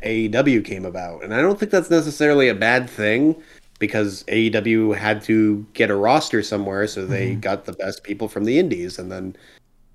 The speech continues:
Speaker 1: W W E signed everybody else. Um, so I think the indie boom's been gone for a little while. Now, with this influx of talent,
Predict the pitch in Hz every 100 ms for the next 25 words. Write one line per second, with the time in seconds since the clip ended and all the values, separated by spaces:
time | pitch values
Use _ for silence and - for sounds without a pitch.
0 | - 101 104 110 107 113 113 113 107 113
1 | 110 110 117 113 113 165 104 90 - -
2 | _ _ _ _ 98 98 98 95 95 -
3 | _ _ _ _ _ _ _ _ - 120
4 | 123 196 226 190 185 147 175 180 127 131
5 | 120 131 151 131 117 113 110 127 147 110
6 | 87 80 - - - 113 110 110 110 110
7 | 120 151 143 135 - 113 - 175 214 190
8 | 160 117 107